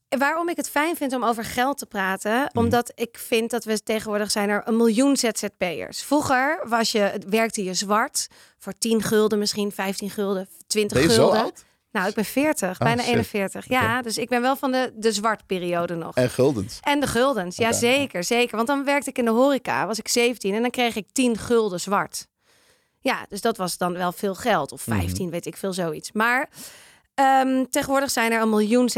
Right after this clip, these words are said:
Speaker 1: Z P'ers. Het is gewoon heel belangrijk, vind ik, om te praten over waarde en geld. En
Speaker 2: Mhm.
Speaker 1: natuurlijk begint die basis met hoe voel je dat door je eigen waarde te onderzoeken. Door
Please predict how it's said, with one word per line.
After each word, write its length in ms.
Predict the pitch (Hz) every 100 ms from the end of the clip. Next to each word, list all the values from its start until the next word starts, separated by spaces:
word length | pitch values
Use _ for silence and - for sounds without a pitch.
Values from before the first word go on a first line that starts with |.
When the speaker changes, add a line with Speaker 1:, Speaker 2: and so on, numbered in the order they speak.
| 208
Speaker 1:
Z 100 | - 190
P'ers. 360 | 202 190 196 196
Het 140 | 208
is 100 | 269
gewoon 180 | 254 233
heel 340 | 226 285 240
belangrijk, 480 | 202 226 226 233 240
vind 240 | - 226 -
ik, 240 | 254 233
om 100 | 240
te 100 | -
praten 400 | - 240 247 247
over 320 | 214 196 185
waarde 380 | 170 220 233 214
en 120 | -
geld. 400 | 185 233 175 -
En 120 | - 196
Speaker 2:
Mhm. 100 | 202 -
Speaker 1:
natuurlijk 540 | 175 330 370 302 226
begint 380 | - - 254 262
die 120 | 214
basis 360 | 202 196 196 190
met 300 | 196 - - - - _ _
hoe 180 | - 208
voel 280 | - 233 226
je 120 | 214
dat 200 | 208 202
door 120 | 202
je 100 | 202 202
eigen 380 | 226 214 214 196
waarde 260 | 196 190
te 120 | -
onderzoeken. 580 | 196 190 185 190 - 190
Door 300 | 196 196 190